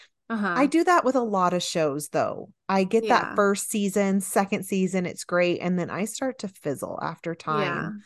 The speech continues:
Speaker 2: Things just y-, maybe go on a little too long. So not saying
Speaker 1: Yeah.
Speaker 2: that's with Dawson's Creek, but I know
Speaker 1: Yeah.
Speaker 2: season one and two a lot more than I know the other, any other s-,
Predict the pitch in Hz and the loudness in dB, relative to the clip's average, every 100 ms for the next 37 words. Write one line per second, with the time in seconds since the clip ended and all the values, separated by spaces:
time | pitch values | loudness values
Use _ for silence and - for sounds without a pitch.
0 | _ _ _ _ 202 190 185 - 180 - | _ _ _ _ -2 0 -2 -4 -6 -8
1 | - 202 - - 190 190 190 180 165 156 | -14 -12 -12 -2 0 0 0 0 0 0
2 | 151 151 147 135 - 160 151 143 143 160 | -2 -2 -4 -6 -6 -6 -4 -4 -6 -10
3 | - _ _ _ _ - - 208 233 - | -16 _ _ _ _ -10 0 4 4 4
4 | - 202 190 - - 180 180 160 160 165 | 2 4 4 0 -2 -4 2 0 0 -4
5 | 151 - 170 - - - 147 - _ _ | -8 -6 -6 -6 -6 0 0 0 _ _
6 | _ - 190 202 202 196 196 190 240 208 | _ 0 2 4 6 4 4 4 2 4
7 | 190 190 185 180 - 185 165 170 165 170 | 2 2 2 -2 -2 0 0 2 2 2
8 | 160 156 156 151 147 143 139 147 - 147 | 0 0 0 -2 -4 -4 -4 -6 -4 -4
9 | 143 - 160 160 160 147 - - | -2 -2 -2 -2 -4 -6 -8 -12